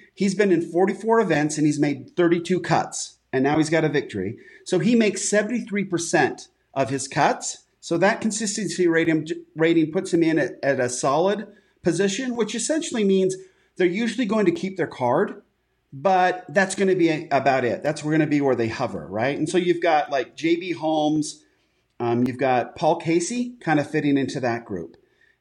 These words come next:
The good category includes folks like, uh, Kisner, McDowell, Pan, Palmer, and Kevin Na.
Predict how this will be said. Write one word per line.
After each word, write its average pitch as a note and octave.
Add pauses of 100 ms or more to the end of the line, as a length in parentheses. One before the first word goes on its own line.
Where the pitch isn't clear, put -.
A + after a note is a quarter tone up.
(240)
The D#3
good G3+
category D3+
includes E3
folks D#3+
like, C3 (320)
uh, A#2
Kisner, F#3+
McDowell, D3+
Pan, D#3
Palmer, D3+
and B2+
Kevin D3+
Na. G#3